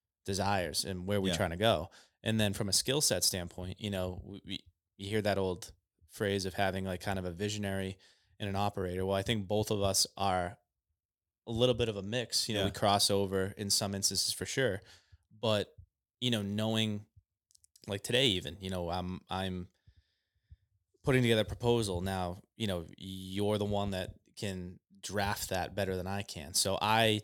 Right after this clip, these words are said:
Speaker 1: try to send an email, "Hey, here's everything I want in that," but, you know, that's not my skill set of being able to hop on there. It would take me three hours. If
Speaker 2: Right.
Speaker 1: it might take me three days. Um, so, and at the same time, there's some instances where,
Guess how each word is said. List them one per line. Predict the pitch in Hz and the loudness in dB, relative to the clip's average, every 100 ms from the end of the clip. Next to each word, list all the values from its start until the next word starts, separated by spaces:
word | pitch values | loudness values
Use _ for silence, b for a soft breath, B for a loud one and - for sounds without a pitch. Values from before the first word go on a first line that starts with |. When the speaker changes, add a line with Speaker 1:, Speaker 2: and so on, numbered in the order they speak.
| - | 0
Speaker 1:
try | 110 101 | 2 4
to | |
send | 92 107 98 | 4 2 -2
an | 95 | -4
email, | 104 104 92 | -6 -4 -6
"Hey, | 104 107 95 90 - - | 0 0 0 -6 -16 -10
here's | 120 113 | -4 -2
everything | 110 104 | 0 -2
I | 95 | -4
want | 92 101 127 | -4 -6 -4
in | |
that," | 127 135 110 | -4 -4 0
but, | 101 95 _ _ | 0 0 _ _
you | 117 | -2
know, | 98 | -2
that's | 87 98 - | 0 0 0
not | 104 104 | 2 0
my | 98 95 92 87 92 | 0 -4 -2 -6 -8
skill | - - - 117 | 0 0 2 2
set | - 101 | 2 0
of | 92 | -4
being | 98 98 | -6 -8
able | 95 | -8
to | 87 | -8
hop | 107 95 | -6 -4
on | 98 | -4
there. | 98 | -4
It | 95 | -6
would | |
take | - 95 | -8 -10
me | |
three | 92 95 95 | -10 -8 -6
hours. | 90 87 90 - - | -6 -4 -4 -4 -4
If | 98 - | -4 2
Speaker 2:
Right. | 120 - - | 2 0 -6
Speaker 1:
it | 110 131 | -4 0
might | 131 143 | 2 4
take | 117 101 | 2 -2
me | |
three | 95 90 | -6 -4
days. | 95 - - B B B B - | -4 -4 -6 B B B B -2
Um, | 110 98 87 110 107 _ _ | 0 0 -4 -8 -14 _ _
so, | - 127 107 101 - _ _ _ _ - | 4 6 6 2 -6 _ _ _ _ -2
and | 117 | 0
at | 104 | 2
the | 104 | 2
same | 117 120 | 2 2
time, | 107 104 | 2 2
there's | 104 101 | 4 4
some | - - 107 | 4 4 2
instances | 101 104 98 98 | 2 2 0 -2
where, | 98 98 95 95 | 0 2 2 0